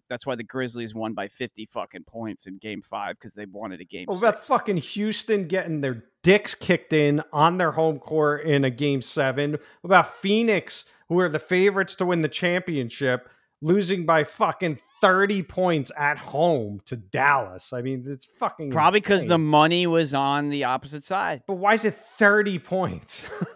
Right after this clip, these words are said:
Speaker 2: Like, make it close at
Speaker 1: 'Cause
Speaker 2: least.
Speaker 1: they have to make sure they get their money. I mean,
Speaker 2: Right.
Speaker 1: I don't know. I mean, that, that's the only thing I could think of. The other thing is, like, nobody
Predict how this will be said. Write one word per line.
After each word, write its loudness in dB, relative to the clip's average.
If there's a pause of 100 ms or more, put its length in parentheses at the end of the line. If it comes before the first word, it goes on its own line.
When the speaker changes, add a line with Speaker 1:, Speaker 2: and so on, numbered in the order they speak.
(340)
Speaker 2:
Like, -4
make -6
it -10
close -6
at -12
Speaker 1:
'Cause -4
Speaker 2:
least. -8
Speaker 1:
they 2
have 2
to -4
make 0
sure -4
they -4
get -8
their -6
money. -8 (340)
I -10
mean, -2
Speaker 2:
Right. 2
Speaker 1:
I 6
don't -2
know. 0
I -2
mean, -8
that, -6
that's -6
the -6
only -4
thing -4
I -4
could -12
think -6
of. -4
The 0
other 0
thing -2
is, -4
like, -4
nobody -4